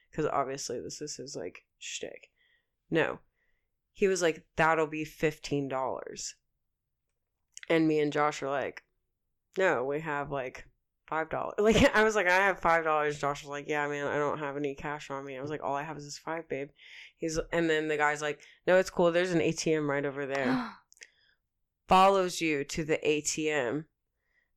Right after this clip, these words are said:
Speaker 1: And then I, re-, 'cause I remember this and I was like, "Oh my God, he's gonna fucking rob us at the A T M." 'Cause that, I remember, like, he follows us. And there's,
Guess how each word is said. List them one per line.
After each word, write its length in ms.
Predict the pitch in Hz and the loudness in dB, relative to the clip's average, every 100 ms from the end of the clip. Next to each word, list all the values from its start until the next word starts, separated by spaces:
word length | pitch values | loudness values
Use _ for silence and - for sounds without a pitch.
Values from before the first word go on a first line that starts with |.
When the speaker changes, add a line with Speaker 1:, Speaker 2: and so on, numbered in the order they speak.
| _ _ | _ _
Speaker 1:
And 220 | - 160 156 | 2 4 4
then 280 | 156 156 151 | 4 2 2
I, 120 | 151 | 4
re-, 240 | 160 160 156 - | 4 2 0 -2
'cause 200 | 175 165 | -4 2
I 120 | 127 | 4
remember 440 | 165 160 165 190 180 | 4 2 0 0 -2
this 240 | 156 - | -2 -4
and 100 | 156 | -6
I 100 | - | -6
was 180 | - - | -4 0
like, 240 | 170 - - | -2 -2 -10
"Oh 80 | 180 | -8
my 120 | 254 | -8
God, 320 | - 196 208 | -4 0 0
he's 180 | 147 170 | -2 -10
gonna 160 | - 285 | -10 -10
fucking 420 | - 240 240 240 | -6 -6 -2 0
rob 300 | 160 160 202 | 2 2 2
us 160 | 170 - | 0 -2
at 100 | 151 | -2
the 80 | 151 | -2
A 180 | 147 175 | -2 -2
T 220 | - 160 | -4 -2
M." 220 | 156 107 | -2 -2
'Cause 240 | - 175 165 | -6 -6 0
that, 240 | 170 - - | -2 -2 -2
I 140 | 160 160 - | -2 -2 -6
remember, 460 | 165 165 165 180 170 | -4 -2 -2 0 0
like, 180 | 139 - | 0 -2
he 260 | - 180 | -10 -10
follows 540 | 165 - 156 233 196 165 | -8 -2 2 2 2 0
us. 340 | 147 156 - - - - _ _ _ | 0 -2 -6 -16 -20 -20 _ _ _
And 220 | 165 160 160 | 2 2 4
there's, 240 | 170 175 | 2 0